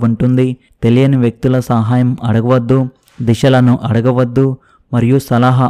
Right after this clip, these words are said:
అడగవద్దు. స్నేహితుడి మాటలతో మీరు మీ భాగస్వామితో గొడవ పడవచ్చు. ఏ నిర్ణయమైనా జాగ్రత్తగా ఆలోచించి తీసుకోవాలి. ఇంటర్నెట్ ద్వారా ప్రేమ సంబంధాలు పెట్టుకునేటప్పుడు జాగ్రత్తగా ఉండండి,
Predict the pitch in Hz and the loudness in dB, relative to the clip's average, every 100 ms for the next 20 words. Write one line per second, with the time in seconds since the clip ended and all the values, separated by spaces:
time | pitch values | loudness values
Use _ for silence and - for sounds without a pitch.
0 | - 113 117 127 127 120 135 139 139 _ | -2 -2 0 0 0 0 0 0 -4 _
1 | _ - 135 131 131 135 127 123 113 113 | _ -4 0 2 0 0 0 0 -2 0
2 | 120 117 113 135 139 - _ - 120 123 | -2 -2 0 -2 -2 -10 _ -4 0 2
3 | 120 113 107 113 123 131 120 120 120 110 | 0 0 0 -2 -4 -2 -2 -2 -2 0
4 | 113 117 120 120 117 123 - 139 131 - | 0 0 0 -2 0 0 -2 -2 -2 -6
5 | _ 127 127 131 127 131 131 127 127 117 | _ -2 0 2 0 0 0 0 0 0
6 | 117 127 117 127 123 120 117 123 131 123 | 0 -2 -2 -2 -2 0 0 0 -2 -4
7 | 127 123 117 139 127 123 127 127 - _ | -4 -4 -4 0 2 2 0 -6 -12 _
8 | _ - 117 131 135 135 117 120 120 120 | _ -2 0 2 2 0 -2 -2 0 -2
9 | - 120 123 120 120 123 127 123 120 120 | -4 -4 -2 -4 -2 0 0 0 0 -4
10 | 117 131 123 117 123 131 120 113 113 127 | -4 -2 -2 -2 -4 -4 -2 0 0 -2
11 | 123 131 123 123 123 123 127 | -2 -2 0 0 2 2 0